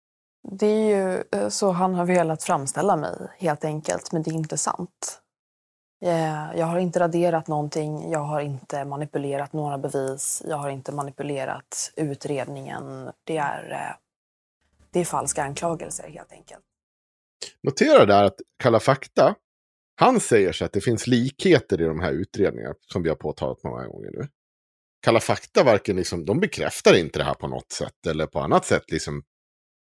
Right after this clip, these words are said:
Speaker 2: ifrågasätter varför det är, alltså sätter det mot henne. Utan de bara ställer frågan så här bara, ja, du framstår som lätt manipulativ när han säger det. Så, så att det är liksom, att hans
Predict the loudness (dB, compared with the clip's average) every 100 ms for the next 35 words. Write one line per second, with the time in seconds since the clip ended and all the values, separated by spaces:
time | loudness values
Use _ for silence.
0 | _ -6 -6 4 6 6 4 4 4 2
1 | -2 -2 2 2 0 2 4 6 4 -2
2 | -8 -6 -6 -6 -6 -2 -2 -4 -8 -2
3 | 0 0 -4 -6 _ _ _ -2 2 4
4 | 6 6 6 4 2 2 0 0 -2 -2
5 | -2 0 -2 _ _ _ _ 2 4 6
6 | 6 6 6 2 4 2 2 2 0 0
7 | 4 4 6 2 0 -2 -2 -2 -4 -2
8 | 4 6 6 4 -4 0 0 4 4 4
9 | 0 -2 -14 -20 _ _ -20 _ 2 2
10 | 6 6 6 6 2